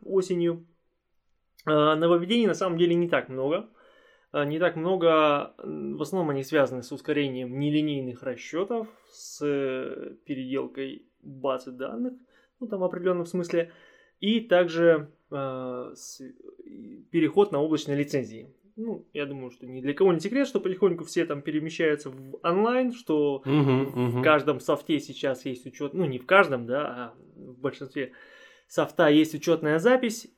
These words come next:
Speaker 1: и вы просто вбиваете эту учётную запись, м, вбиваете пароль и работаете из любой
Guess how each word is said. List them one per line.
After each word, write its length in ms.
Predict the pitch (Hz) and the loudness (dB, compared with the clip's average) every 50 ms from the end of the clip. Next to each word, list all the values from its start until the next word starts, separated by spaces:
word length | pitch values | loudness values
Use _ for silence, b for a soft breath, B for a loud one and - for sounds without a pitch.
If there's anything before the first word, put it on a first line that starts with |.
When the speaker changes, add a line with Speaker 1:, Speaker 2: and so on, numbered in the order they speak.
| _ - | _ -8
Speaker 1:
и 520 | 170 175 180 180 175 170 170 156 156 151 - _ _ _ _ - | -6 -4 -2 0 0 0 0 0 -2 -8 -20 _ _ _ _ -14
вы 180 | 190 196 190 - | -10 -8 -8 -6
просто 280 | - 151 151 - - 143 | -4 -4 -6 -4 -6 -6
вбиваете 500 | 131 135 175 190 226 247 247 233 226 214 | -2 0 0 2 4 4 2 2 2 0
эту 140 | 196 - 180 | 0 0 -2
учётную 420 | 170 - 185 180 175 - 160 151 | -4 -2 -4 -4 -2 -4 -4 0
запись, 580 | 143 165 170 170 170 165 160 - - - - _ _ _ | 2 2 2 2 0 -4 -8 -10 -14 -18 -20 _ _ _
м, 500 | - - - - - - - - - 135 - - - - - - - - | -20 -20 -18 -18 -16 -18 -18 -18 -18 -18 -18 -18 -18 -18 -18 -18 -8 -2
вбиваете 420 | 135 160 156 160 156 147 147 151 - | 2 2 4 4 4 2 2 0 0
пароль 380 | - 180 208 240 233 - 165 | 2 4 6 6 4 4 2
и 40 | 196 | 0
работаете 420 | 170 135 127 143 151 147 - - _ - | 0 -2 -2 -4 -8 -10 -12 -16 _ -14
из 100 | 135 123 | -10 -8
любой 360 | 135 131 131 151 147 147 147 | -8 -4 0 0 0 0 -2